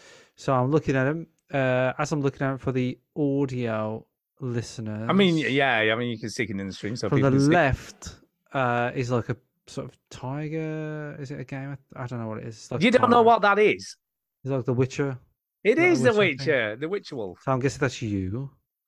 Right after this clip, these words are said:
Speaker 2: Okay.
Speaker 1: Uh, the middle one is Iron Man, so I'm guessing that is not Millie, it's Millie's boyfriend.
Speaker 2: Okay.
Speaker 1: And then the f-, one on the right, uh, I can't make out.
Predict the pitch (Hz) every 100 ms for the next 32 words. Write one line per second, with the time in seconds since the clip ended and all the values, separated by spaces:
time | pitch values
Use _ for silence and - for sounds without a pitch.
0 | _ - 101 113 101 131 190 _ 135 120
1 | 117 120 120 120 131 156 170 160 143 135
2 | - 139 139 139 135 131 143 139 131 120
3 | 120 127 117 117 - 113 104 - - 127
4 | 123 120 110 110 110 - - - 120 110
5 | 104 104 113 104 - 107 110 120 - _
6 | _ _ - 110 101 117 110 110 123 165
7 | 127 117 120 - - _ _ - 170 170
8 | 160 156 151 147 151 175 175 127 120 127
9 | - - - _ _ _ _ _ _ _
10 | _ _ _ _ _ _ _ _ - 135
11 | 120 120 120 117 120 120 120 120 117 -
12 | _ _ _ _ _ _ _ _ _ _
13 | _ - 127 - 151 151 151 147 131 127
14 | 127 127 113 107